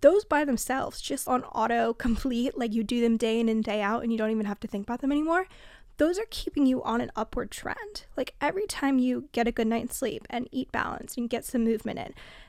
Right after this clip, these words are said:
that is all helping your mental health. Every time you talk to yourself in a more positive way versus, like, really talking down on yourself, you're moving in the right direction.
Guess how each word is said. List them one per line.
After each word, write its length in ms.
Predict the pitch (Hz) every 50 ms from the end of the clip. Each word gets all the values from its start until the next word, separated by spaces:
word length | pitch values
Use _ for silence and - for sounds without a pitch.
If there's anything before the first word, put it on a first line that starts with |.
| - -
that 140 | 277 302 349
is 140 | 349 -
all 100 | - 294
helping 360 | 277 - 269 262 - 277 262 254
your 80 | 247
mental 240 | 240 240 233 214 233
health. 360 | - - - - - - - -
Every 220 | - 262 262 277 277
time 240 | - - 277 269 269
you 80 | 262
talk 320 | 254 - - 240 254 - -
to 80 | -
yourself 500 | - 262 - - - - - - 247 - - - -
in 100 | 262 233
a 80 | 233 240
more 420 | 226 220 220 214 214 214 233 220 - - - - - -
positive 580 | - - - 240 226 233 - - - 202 - -
way 280 | - - - - - - - - - - - -
versus, 320 | - 233 226 - 247 233
like, 140 | 233 220 208
really 380 | 214 214 226 220 226 226 220 233
talking 320 | - 233 214 202 - 220
down 240 | 208 - - - -
on 80 | - -
yourself, 420 | - - - - - - - - -
you're 180 | 294 262 277
moving 260 | 285 294 311 294 302 302
in 100 | 294 277
the 60 | 277
right 140 | 269 254 -
direction. 500 | - 277 294 330 - - - - -